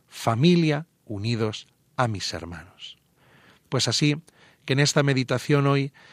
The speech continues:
el Señor nos lleve a ponernos como delante del sagrario, aquellos que no podáis hacerlo mentalmente,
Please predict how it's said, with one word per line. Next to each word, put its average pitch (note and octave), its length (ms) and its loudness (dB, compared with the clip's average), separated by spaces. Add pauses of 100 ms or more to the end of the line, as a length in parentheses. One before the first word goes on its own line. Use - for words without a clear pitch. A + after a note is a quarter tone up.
(600)
el A#2+ 120 -2
Señor C3+ 340 4
nos C3 220 -2
lleve C#3 240 4
a B2+ 60 2
ponernos B2+ 580 -2
como A#2+ 440 -2
delante B2+ 480 0
del A2 160 -4
sagrario, G#2+ 640 -2 (540)
aquellos D#3+ 380 4
que D3 120 -2
no C#3 120 2
podáis C#3 340 0
hacerlo E3 360 2
mentalmente, G#2 840 -6